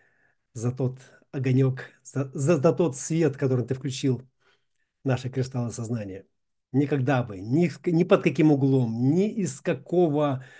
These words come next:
э, состояния невозможно получить, э, такой способ, э, созерцания, мышления,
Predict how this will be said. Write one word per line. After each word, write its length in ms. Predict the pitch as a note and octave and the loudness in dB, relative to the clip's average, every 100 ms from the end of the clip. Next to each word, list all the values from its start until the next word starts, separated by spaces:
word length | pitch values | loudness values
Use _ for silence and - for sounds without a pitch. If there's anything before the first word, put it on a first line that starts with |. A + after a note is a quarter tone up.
| - _ _ _ | -20 _ _ _
э, 180 | D#3 C3+ | -4 -2
состояния 1040 | C3 C#3 E3+ D3+ C#3 E3 C#3+ A#2+ A2+ A2+ | 0 0 4 4 6 6 4 2 -4 -8
невозможно 880 | A2+ D3 E3+ E3 C3+ F3 F3 B2+ B2 | 0 4 4 4 6 8 8 6 0
получить, 880 | A#2+ C#3 D3 C3+ - E3 C3+ - - _ _ _ _ | -2 -4 -4 -4 0 0 0 -6 -12 _ _ _ _
э, 240 | D3+ C#3 B2+ | -4 -2 0
такой 480 | C3 C#3 - E3 D3 | 0 -2 0 2 4
способ, 720 | B2+ - E3 E3+ D#3+ - C3 B2+ - | 0 -4 -2 2 2 0 -4 -6 -6
э, 500 | C#3 C3 B2+ A#2+ A#2+ - - _ _ - | -2 0 -2 -2 -6 -10 -20 _ _ -8
созерцания, 800 | C3 C#3 D3 D3 D#3+ C#3+ C3 B2+ | -2 2 2 2 2 6 6 6
мышления, 840 | D3 - D3 D3+ C3+ B2+ A#2+ | 4 2 0 2 2 0 -4